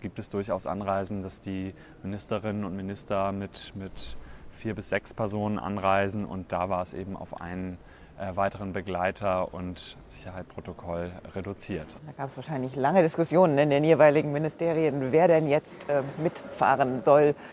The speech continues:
Speaker 1: Ja, die hatten wir uns aber auch schlimmer vorgestellt, die Diskussion,
Speaker 2: Okay.
Speaker 1: oder intensiver. Also,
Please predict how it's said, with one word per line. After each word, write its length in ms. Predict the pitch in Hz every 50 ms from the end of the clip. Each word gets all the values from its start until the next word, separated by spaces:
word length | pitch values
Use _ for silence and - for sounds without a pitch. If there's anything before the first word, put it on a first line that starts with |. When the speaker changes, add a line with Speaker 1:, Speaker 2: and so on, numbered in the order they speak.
| - - -
Speaker 1:
Ja, 420 | 143 127 135 131 117 127 160 208 196
die 140 | 160 135
hatten 160 | 151 175 175 175
wir 80 | 185
uns 140 | 180 - 180
aber 180 | 170 170 156 160
auch 140 | 170 -
schlimmer 260 | - 175 175 170 170 -
vorgestellt, 560 | - 170 175 165 156 - - 113 104 98 101
die 60 | 98
Diskussion, 420 | 104 101 - - 117 107 - 233
Speaker 2:
Okay. 180 | 107 165 240 294
Speaker 1:
oder 200 | - - 113 104
intensiver. 680 | 107 117 127 127 123 113 120 135 156 165 165 147 98
Also, 380 | 80 120 117 123 120 123 123